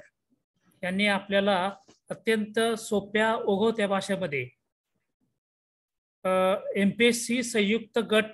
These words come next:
अ आणि ब याच्यामधल्या विशेषतः सहाय्यक कक्षा अधिकारी, राज्य कर निरीक्षक, पोलीस उपनिरीक्षक, दुय्यम निरीक्षक आणि मुद्रांक निरीक्षक यासारख्या अतिशय महत्त्वाच्या अशा स्पर्धा परीक्षांसाठी मार्गदर्शन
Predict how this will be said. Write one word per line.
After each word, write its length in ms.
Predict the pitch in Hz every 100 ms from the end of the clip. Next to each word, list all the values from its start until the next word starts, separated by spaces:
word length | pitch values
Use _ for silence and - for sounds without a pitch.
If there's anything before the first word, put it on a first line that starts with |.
| -
अ 60 | 233
आणि 340 | 247 240 240
ब 160 | - 202 170 123 - _ _ _ _ _ _
याच्यामधल्या 500 | 175 190 214 214 226
विशेषतः 540 | 196 196 214 208 - 214
सहाय्यक 500 | 214 180 202 220 214
कक्षा 280 | 208 -
अधिकारी, 460 | 208 196 190 180 196
राज्य 340 | 180 185 170
कर 240 | 214 214 202
निरीक्षक, 460 | 190 196 196 - - _ _ _ _ _ _
पोलीस 400 | 202 208 233 -
उपनिरीक्षक, 640 | 226 208 202 202 202 165 151 - _ _ _ _ 151
दुय्यम 380 | 196 202 254 240
निरीक्षक 500 | 220 226 - 208 196
आणि 160 | 202
मुद्रांक 560 | 196 180 190 208 220 214
निरीक्षक 440 | 190 165 - 147 - _ _ _ _ _ _ _ _
यासारख्या 840 | 196 226 220 208 202 208 214 233 - 180
अतिशय 360 | - 208 233
महत्त्वाच्या 600 | 202 190 202 226 226 226
अशा 200 | 202 220
स्पर्धा 400 | 214 - 175 208
परीक्षांसाठी 720 | 214 190 190 196 196 185 233
मार्गदर्शन 540 | 208 170 160 151 -